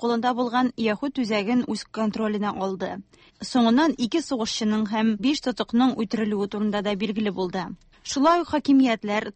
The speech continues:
Траент Оберой кунакханәсе өчен көрәш барганын хәбәр итте. Анда булган берничә дистә тотык азат ителде. Кунакханәдәге ике сугышчы үтерелде. Бүген Тадж Махал кунакханәсендә шартлаулар булды.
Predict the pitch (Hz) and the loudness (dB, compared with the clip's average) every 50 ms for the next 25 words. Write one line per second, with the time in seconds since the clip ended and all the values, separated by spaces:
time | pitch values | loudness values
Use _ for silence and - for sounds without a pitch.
0 | _ _ - 269 254 254 240 226 214 208 208 196 - - - 247 226 254 269 269 | _ _ -4 0 0 2 2 0 0 -2 -4 -6 -6 -6 -4 -4 -2 0 0 2
1 | 277 262 240 - 247 233 226 214 - 226 214 208 196 - 262 254 240 - - 269 | 2 0 0 0 0 0 0 0 -2 -2 -2 -2 -4 -6 -8 -8 -8 -2 2 2
2 | 254 208 - 233 220 220 208 208 226 214 208 190 208 214 202 202 196 - 220 202 | 2 2 2 0 0 0 -2 0 0 0 0 0 -2 -2 -2 -4 -4 -4 -6 -6
3 | 180 202 196 190 185 - _ - 190 185 185 - - _ - 208 208 208 202 262 | -4 -4 -4 -4 -6 -10 _ -10 -8 -8 -8 -8 -10 _ -4 -2 0 2 2 2
4 | 269 254 277 247 214 240 233 220 196 220 226 254 254 - - 220 190 190 - - | 0 0 -2 0 0 2 2 2 2 2 0 0 0 0 -2 -4 -4 -4 -6 -6
5 | - 220 220 - 233 208 - - 196 - _ 220 202 214 214 196 214 196 - 190 | -6 -8 -6 -4 -6 -6 -6 -8 -8 -6 _ -4 -2 -2 -2 -2 -4 -8 -8 -6
6 | 180 190 175 180 - - - - _ _ _ _ - 233 226 220 208 - 240 220 | -6 -6 -6 -6 -8 -8 -12 -16 _ _ _ _ 0 2 2 2 2 0 0 0
7 | 214 208 196 208 196 226 254 - 247 240 - 240 233 - - 220 190 196 - - | 0 0 -2 -2 -4 -4 -4 -2 -2 -2 0 -2 -4 -4 -4 -6 -6 -6 -8 -4
8 | - 226 208 - 226 196 - 233 202 214 233 226 196 208 196 180 160 - - _ | -2 -2 -2 -2 -4 -2 -2 -2 0 0 0 0 0 0 -2 -2 -4 -6 -12 _
9 | _ _ _ 214 202 262 240 311 311 294 - 294 277 277 240 262 262 247 - 277 | _ _ _ 0 2 2 4 4 4 4 6 4 2 4 4 4 4 4 2 0
10 | 277 262 - 254 240 240 - 240 226 214 208 - 226 220 196 208 202 - - 214 | -2 0 0 0 0 0 0 -2 -2 -4 -4 -2 -2 -2 0 -2 -4 -4 -4 -4
11 | 208 - - 220 214 220 233 247 254 233 226 226 220 208 190 185 170 | -4 -2 -2 -2 0 0 -2 -2 -2 -2 -2 -4 -4 -2 -4 -6 -6